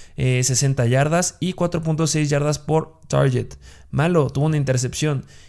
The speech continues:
Y por tierra tuvo diez int-, diez acarreos para treinta y un yardas y tres punto un yardas por acarreo y tiró un fumble. Hay que entender, fue una situación difícil para Fields. No era un escenario que estaba preparado. Él no iba a jugar.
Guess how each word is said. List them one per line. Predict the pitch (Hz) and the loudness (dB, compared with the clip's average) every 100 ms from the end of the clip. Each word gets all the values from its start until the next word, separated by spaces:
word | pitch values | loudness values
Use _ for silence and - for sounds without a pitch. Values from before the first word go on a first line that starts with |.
| - | -8
Y | 117 | -6
por | 123 131 | 0 0
tierra | 156 160 147 | 0 -2 -2
tuvo | 156 151 143 135 | 0 2 4 4
diez | 127 131 123 - | 2 2 2 0
int-, | 110 - - | -2 -6 -2
diez | 120 | 0
acarreos | 117 - 156 180 | 0 0 0 0
para | - 123 | 0 -2
treinta | 120 117 | 0 0
y | 135 | 0
un | 143 | 2
yardas | 156 170 165 | 0 0 -2
y | - 180 | -8 -6
tres | 165 160 | -4 -4
punto | 160 165 160 156 | -4 -4 -2 -2
un | 160 147 | -2 0
yardas | 139 143 151 | 0 2 -2
por | 139 139 139 | -2 0 0
acarreo | 139 139 160 165 160 - - | -2 -2 0 -2 -4 -18 -10
y | 165 175 | -8 -4
tiró | 131 135 | -2 -2
un | 143 | -2
fumble. | 139 131 113 - - - - - - - - - | -4 -6 -6 -12 -18 -20 -20 -20 -20 -20 -10 -2
Hay | 175 | 0
que | 180 | 0
entender, | 131 131 127 | -2 -2 -2
fue | 156 | 0
una | 190 202 | 2 2
situación | 165 139 165 | 2 2 2
difícil | 165 139 147 156 143 | 0 0 -2 -2 -2
para | 117 - | -6 -6
Fields. | - 123 104 - | -4 -4 -4 -6
No | 135 143 151 160 151 | -2 0 2 2 2
era | 151 151 | 2 2
un | 156 151 | 0 0
escenario | 139 139 139 | 0 0 0
que | |
estaba | 127 123 | -2 -2
preparado. | 120 117 113 151 180 - | -2 0 2 2 0 2
Él | 147 147 | 2 4
no | 147 | 6
iba | 131 | 4
a | 123 | 2
jugar. | 120 113 127 185 - | 0 0 0 -2 -6